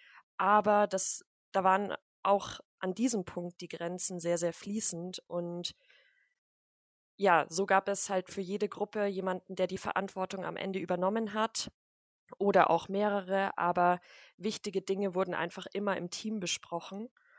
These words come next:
Und ich glaube, gerade dieses Jahr war das extrem wichtig, weil wir das Festival ja ganz anders eigentlich angesetzt hatten. Also, ähm,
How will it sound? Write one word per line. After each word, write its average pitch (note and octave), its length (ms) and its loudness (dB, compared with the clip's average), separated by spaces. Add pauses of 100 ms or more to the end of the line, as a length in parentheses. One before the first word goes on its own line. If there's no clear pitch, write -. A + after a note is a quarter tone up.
(380)
Und F#3+ 680 -2 (380)
ich - 180 -6
glaube, G3 320 6
gerade G3+ 720 2 (380)
dieses G#3+ 400 4
Jahr E3+ 260 2
war E3+ 140 0
das - 160 2
extrem F#3+ 840 -2 (500)
wichtig, F#3 760 -4
weil F3 460 2 (420)
wir F3+ 220 -4
das F3+ 160 6
Festival F#3 440 0
ja F3+ 120 -2
ganz F3+ 240 -2
anders F3+ 320 0
eigentlich E3+ 400 -8 (100)
angesetzt F3+ 640 0
hatten. D#3 320 -12
Also, E3 420 -6 (600)
ähm, E3 640 -8